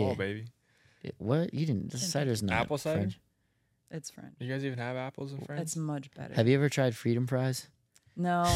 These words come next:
Speaker 1: <laughs>
Speaker 3: no. I, uh, I convert them into French fries.
Speaker 1: <laughs> So, uh, before we ask this question, what's your favorite?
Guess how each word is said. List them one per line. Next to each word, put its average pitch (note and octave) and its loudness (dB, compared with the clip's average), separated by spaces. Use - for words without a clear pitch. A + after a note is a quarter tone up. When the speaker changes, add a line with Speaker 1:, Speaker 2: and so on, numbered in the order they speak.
Speaker 1:
<laughs> - -18
Speaker 3:
no. E3+ 0
I, E3 -2
uh, D#3 0
I E3 0
convert E3+ -2
them D#3 -2
into D3+ -6
French C#3 -10
fries. D#3 -8
Speaker 1:
<laughs> D#3+ 2
So, A#2 8
uh, - -10
before A#2+ 4
we G#2+ 6
ask F#2 2
this F2+ -6
question, F2+ 0
what's G#2 4
your G#2 0
favorite? E2 -4